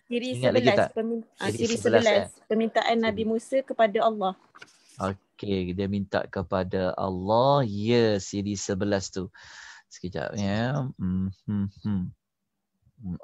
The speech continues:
Speaker 2: okey, ya, siri sebelas pada surah Toha. Sekejap, saya tunjukkan ayat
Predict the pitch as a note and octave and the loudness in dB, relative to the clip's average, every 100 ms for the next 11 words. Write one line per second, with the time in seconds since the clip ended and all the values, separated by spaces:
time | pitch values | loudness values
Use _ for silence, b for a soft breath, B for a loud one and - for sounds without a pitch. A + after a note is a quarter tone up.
0 | G#2 - A2 F2 A#2 G#2+ - A2+ A2 A2+ | -2 2 2 4 4 4 2 -2 -2 -4
1 | G#2 C3 F3+ - A#2 A2 A#2 G#2+ - A2 | 2 2 2 0 0 0 -2 -2 0 -2
2 | - G#2 F#2+ A#2 G3+ - _ _ _ - | 0 0 4 4 2 -4 _ _ _ -8
3 | E2 - F#2 F#2+ F#2+ - - F2 F#2+ F2+ | -6 -6 -6 -4 -4 -4 -6 -6 -6 -6